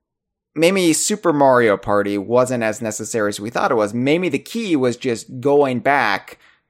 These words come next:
to how they did things in those first three games or so. I was like, "That, that's, that's something I hadn't considered."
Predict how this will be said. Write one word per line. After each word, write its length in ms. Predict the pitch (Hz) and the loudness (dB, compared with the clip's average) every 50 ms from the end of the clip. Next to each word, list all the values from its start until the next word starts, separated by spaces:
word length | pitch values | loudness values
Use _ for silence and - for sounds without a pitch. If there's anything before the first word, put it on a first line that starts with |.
| _ _ _ - | _ _ _ -10
to 280 | - - 151 143 131 123 | -6 -2 0 0 0 2
how 220 | 123 127 131 135 | 2 2 2 2
they 140 | 131 127 117 | 2 2 0
did 340 | 104 - - 135 135 131 - | -2 -2 -4 -4 -4 -4 -2
things 320 | - 101 95 95 92 95 | -2 -2 -2 -2 -6 -8
in 80 | 104 104 | -6 -4
those 260 | 98 98 98 - - | -4 -4 -4 -6 -8
first 480 | - - 110 98 95 95 - - _ - | -8 -4 -4 -4 -4 -4 -8 -14 _ -14
three 240 | - 92 92 87 - | -10 -8 -8 -8 -4
games 380 | 92 110 135 147 143 - - | -4 -2 -2 -2 -2 -4 -6
or 80 | 67 69 | -8 -10
so. 400 | - - 73 67 60 50 - - _ _ _ _ _ _ _ _ _ _ _ _ - | -8 -6 -6 -4 -4 -6 -8 -10 _ _ _ _ _ _ _ _ _ _ _ _ -18
I 80 | 339 - | -16 -12
was 60 | - | -12
like, 80 | - - | -10 -4
"That, 280 | 349 262 262 - - | -2 -2 -2 -2 -2
that's, 380 | - - 226 - - - - - | -4 -6 -6 -6 -6 -10 -8 -2
that's 260 | - 131 147 160 - | 0 0 0 0 0
something 320 | - 190 180 - - 180 165 | -2 -2 -2 0 0 0 0
I 120 | 135 123 | 0 0
hadn't 240 | 127 123 135 135 120 | 0 -2 -2 -4 -6
considered." 640 | - 120 107 - - - 87 - - 50 - - | -10 -12 -12 -10 -6 -8 -6 -6 -8 -12 -14 -20